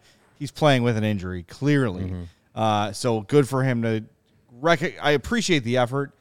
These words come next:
Speaker 1: him trying to go out there and tough it out, but the, it takes a lot of character, too, to acknowledge, like, "Hey, I'm probably not helping the team very much right now.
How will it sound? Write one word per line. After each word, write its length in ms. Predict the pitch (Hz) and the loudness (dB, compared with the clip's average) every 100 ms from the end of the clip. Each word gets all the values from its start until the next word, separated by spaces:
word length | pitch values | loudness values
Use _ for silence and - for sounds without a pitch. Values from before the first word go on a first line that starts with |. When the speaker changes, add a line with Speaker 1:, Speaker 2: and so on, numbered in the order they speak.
| _ _ | _ _
Speaker 1:
him 160 | 143 143 | -4 -2
trying 220 | 139 131 | 0 0
to 60 | 120 | 0
go 100 | 113 | 0
out 160 | 113 | 0
there 240 | 120 117 113 | 0 0 0
and 260 | 104 98 | -2 -4
tough 220 | - 120 | -2 -2
it 80 | 117 | 0
out, 260 | 110 113 104 | 2 0 0
but 220 | 107 95 _ _ _ _ _ _ _ 113 | -2 -2 _ _ _ _ _ _ _ -6
the, 300 | 131 127 123 | 0 2 2
it 120 | 117 | 0
takes 220 | 170 160 | 0 0
a 60 | 151 | 0
lot 220 | 127 123 | 2 4
of 340 | 117 104 - - | 2 0 -6 -20
character, 440 | - 143 131 123 110 | -2 2 2 0 -4
too, 320 | - 185 156 | -2 2 2
to 120 | 127 | 4
acknowledge, 500 | 123 107 120 117 110 | 0 2 2 4 2
like, 140 | 101 95 | -2 -4
"Hey, 300 | 113 110 107 | -2 -2 -2
I'm 140 | 107 117 | -4 -6
probably 240 | 151 120 | -2 -2
not 140 | 113 107 | 0 0
helping 240 | 113 101 | -2 -2
the 80 | 95 | -6
team 260 | - 117 | -4 -4
very 180 | 104 101 | -2 -2
much 240 | 98 101 - | -2 -4 -4
right 180 | 101 | -6
now. 340 | 104 95 95 | -2 -2 -2